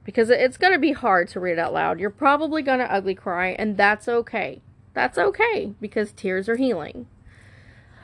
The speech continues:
Um, children learn and grow through play. So allow your inner self space to play. It's a vital part of development. So if you weren't allowed ample space to play,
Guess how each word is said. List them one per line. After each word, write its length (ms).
Um, 520
children 480
learn 260
and 120
grow 200
through 220
play. 480
So 220
allow 560
your 200
inner 240
self 340
space 360
to 100
play. 440
It's 140
a 40
vital 340
part 220
of 60
development. 580
So 120
if 160
you 140
weren't 260
allowed 600
ample 300
space 360
to 80
play, 460